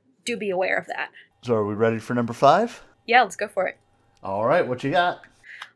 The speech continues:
Speaker 1: All right, the fifth musical is The Trail to Oregon. I initially was, I was very conflicted on, uh, which ones to include in general, because I don't think I've ever seen a Team Starkid musical that I didn't enjoy in some capacity.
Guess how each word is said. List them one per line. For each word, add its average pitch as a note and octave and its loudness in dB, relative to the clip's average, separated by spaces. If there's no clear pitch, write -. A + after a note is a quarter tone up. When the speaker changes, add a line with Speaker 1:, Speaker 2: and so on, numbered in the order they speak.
Speaker 1:
All A3 4
right, A3+ 10
the - -18
fifth D4 2
musical B3+ -6
is G3+ 0
The G3+ -6
Trail C4+ 2
to C#4 -6
Oregon. G3 -6
I A3+ 4
initially A#3+ -4
was, G3+ -6
I G#3+ 6
was G#3 -4
very B3 6
conflicted C4 -4
on, G3+ -4
uh, F#3+ -2
which G3+ -8
ones G3+ -8
to G#3 -10
include G3+ -6
in F#3+ -8
general, F#3+ -6
because F#3+ -8
I A#3+ 8
don't B3+ 2
think B3 -4
I've A3 -2
ever G#3+ -2
seen G#3 -10
a F#3+ -8
Team G#3+ -12
Starkid G3+ -6
musical G3 -10
that F#3 -8
I F3 -6
didn't G3 -8
enjoy F#3+ -4
in F#3 -12
some F#3 -8
capacity. - -10